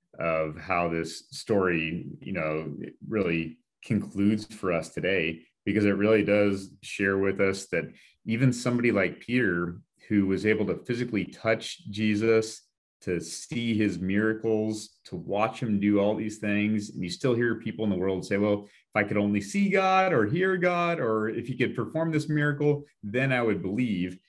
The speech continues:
And we see somebody who sees all those things, but still faces that same aspect of denial, even when God specifically tells him this is what's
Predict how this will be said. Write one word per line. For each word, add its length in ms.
And 120
we 100
see 180
somebody 340
who 120
sees 360
all 140
those 200
things, 420
but 180
still 340
faces 560
that 260
same 560
aspect 500
of 300
denial, 540
even 280
when 200
God 440
specifically 600
tells 340
him 400
this 180
is 80
what's 340